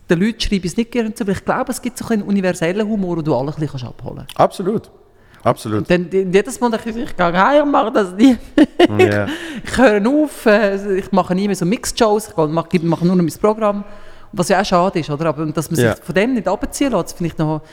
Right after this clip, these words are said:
Speaker 1: weil das Comedian, ich meine, die Leute, äh, das finde ich nicht lustig. Ist irgendwie, alle sind so schnell dabei, um es irgendwie zu bewerten. Also weißt, mir tut es immer weh,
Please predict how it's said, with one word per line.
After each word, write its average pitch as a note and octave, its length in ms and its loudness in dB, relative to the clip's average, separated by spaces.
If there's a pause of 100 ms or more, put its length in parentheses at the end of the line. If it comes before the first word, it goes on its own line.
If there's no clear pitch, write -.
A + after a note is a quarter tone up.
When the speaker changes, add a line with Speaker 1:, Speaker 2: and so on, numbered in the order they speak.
(180)
Speaker 1:
weil F3+ 100 0
das - 180 -6
Comedian, D#3 1040 -2
ich - 100 -14
meine, F3+ 280 -10
die G#3+ 140 -4
Leute, G3 120 -8
äh, D3+ 120 2
das - 80 -4
finde - 200 0
ich A3 140 4
nicht - 60 0
lustig. - 500 0 (320)
Ist - 100 -2
irgendwie, G3 440 0 (220)
alle G3+ 240 0
sind A3+ 160 -8
so A3 60 -6
schnell F#3+ 380 0
dabei, G#3+ 320 -6
um G#3+ 60 0
es F#3 120 -6
irgendwie F3 200 -2
zu - 20 -4
bewerten. D3 640 -4
Also D3 120 -8
weißt, F#3 100 -4
mir G3 100 -4
tut - 100 -8
es - 120 -2
immer G#3 280 0
weh, A3 220 -2